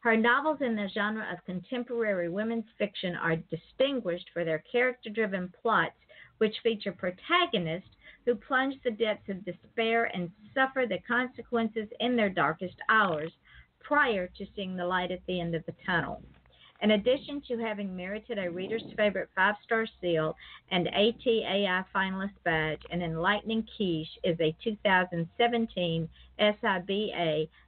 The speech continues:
nominee for Best Contemporary. In addition to having two written novels, Miss Pasco has composed over one hundred memoirs, as well as numerous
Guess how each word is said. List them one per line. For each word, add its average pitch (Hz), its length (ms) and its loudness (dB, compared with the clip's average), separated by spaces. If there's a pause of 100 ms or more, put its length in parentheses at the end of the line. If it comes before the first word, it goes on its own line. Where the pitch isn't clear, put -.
nominee 196 680 4
for 175 100 -4
Best 165 360 0
Contemporary. 165 840 -2 (400)
In 190 180 2
addition 240 560 2
to 208 80 0
having 180 480 -2
two 311 220 0
written 170 280 -2
novels, 160 440 -4 (320)
Miss 226 140 4 (100)
Pasco 254 420 -2
has 196 280 2
composed 208 520 -2
over 170 260 -2
one 196 300 0
hundred 220 320 0
memoirs, 190 540 2 (640)
as 196 200 6
well 220 280 4
as 185 180 0
numerous 240 340 -2